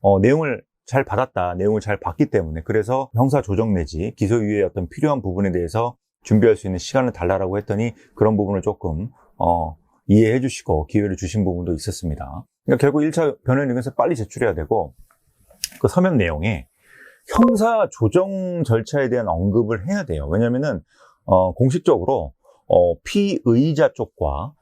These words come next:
피해자 쪽에 형사 조정은 동의가 있어야지만 그 절차에 회부가 됩니다. 형사 조정 절차로 회부가 되면 한 달의 시간 동안 합의의 어떤 과정이 있을 수 있는데요.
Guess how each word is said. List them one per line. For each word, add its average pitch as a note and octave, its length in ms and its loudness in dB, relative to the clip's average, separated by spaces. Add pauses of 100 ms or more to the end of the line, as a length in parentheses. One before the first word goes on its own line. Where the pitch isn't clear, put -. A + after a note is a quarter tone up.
피해자 G3+ 840 0
쪽에 C#3 440 -2 (280)
형사 F#3 300 2
조정은 A#2+ 440 0
동의가 D3 420 0
있어야지만 G#2+ 480 -4
그 G#2+ 100 -2
절차에 F#2+ 440 0
회부가 C3+ 260 0
됩니다. C#2+ 400 -10 (320)
형사 D#3+ 280 2
조정 C3 280 0
절차로 B2 360 -2
회부가 C#3 280 -2
되면 A2 240 -2
한 F#3+ 240 -2
달의 C3 320 2 (400)
시간 A#2+ 540 -2
동안 G2+ 340 0 (100)
합의의 C#3 300 0
어떤 F#2+ 400 0 (280)
과정이 G2 500 0
있을 A2+ 200 -4
수 - 140 -6
있는데요. D#2 520 -4